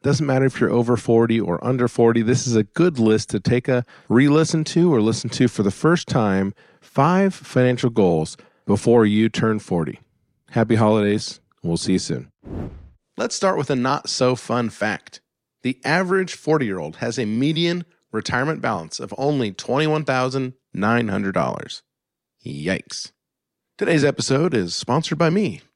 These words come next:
and my wife turning forty. She's gonna turn forty in about a month, and I've been forty for about a year. And in the midst of her existential crisis, it's got me thinking about goals and aspirations.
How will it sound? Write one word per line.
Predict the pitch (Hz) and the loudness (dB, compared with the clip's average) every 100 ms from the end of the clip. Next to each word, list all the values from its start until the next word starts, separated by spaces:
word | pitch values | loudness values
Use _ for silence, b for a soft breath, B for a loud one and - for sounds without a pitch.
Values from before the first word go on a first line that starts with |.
| - | -6
and | 113 | 0
my | 127 | 2
wife | 147 185 - | 2 0 -2
turning | 147 156 143 | -4 -2 -4
forty. | - 107 73 73 _ _ _ | -4 -4 -4 -10 _ _ _
She's | - 135 127 | -10 -6 -2
gonna | 190 185 | 0 0
turn | 185 165 | 0 0
forty | 151 160 | 0 2
in | 147 | 2
about | 123 165 | 2 0
a | |
month, | 120 139 - | 0 -2 -4
and | 117 | -4
I've | 127 117 _ - | -2 -6 _ -6
been | 104 | -6
forty | 95 101 110 | -2 -2 -2
for | 139 82 101 175 | -4 -6 -8 -10
about | 101 95 | -8 -6
a | 87 | -4
year. | 113 120 147 _ _ _ | -2 -2 -4 _ _ _
And | 127 143 | -10 -4
in | 220 220 | 0 0
the | 180 | 0
midst | 165 180 - | 0 -2 -2
of | 143 | -2
her | 147 - | -2 -4
existential | 160 147 151 151 147 151 | -4 -4 -6 -4 -4 -4
crisis, | - 95 107 139 143 | -6 -8 -6 -6 -6
it's | 139 | -6
got | 175 190 | -4 -4
me | 196 196 | -4 -4
thinking | - 151 - 151 143 | -4 -4 -4 -4 -2
about | 123 113 110 | -2 -4 -4
goals | 123 143 147 151 147 | 0 2 2 0 -2
and | - 110 | -6 -6
aspirations. | 110 - 98 82 - 71 - | -6 -6 -6 -6 -8 -14 -16